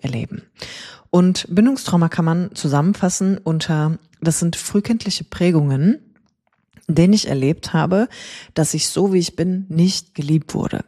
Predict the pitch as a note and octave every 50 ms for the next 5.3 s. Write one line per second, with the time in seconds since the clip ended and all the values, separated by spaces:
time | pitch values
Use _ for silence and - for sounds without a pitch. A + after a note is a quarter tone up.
0 | _ - D#3 D3+ - - D3+ - - - F#3 A3 A#3 G3+ E3+ E3 C#3+ - - -
1 | E3 E3+ G3+ A3 A3+ - - - - - - - D#3+ D#3+ - - F#3+ G#3 A#3+ A#3
2 | - - - _ _ - D#3+ D3 F3 G#3 A3 - G3 E3+ D#3+ D#3 C#3+ D#3+ F3 E3+
3 | - - C#3 B2+ - - B2+ A#2+ - - A#2+ A#2+ - - D3 C#3+ D3 D3+ E3+ G3+
4 | B3+ B3+ - - - - _ - E3 D3 - - E3+ F#3 F3 D3+ D3+ - - C#3+
5 | - - E3+ F#3 A#3+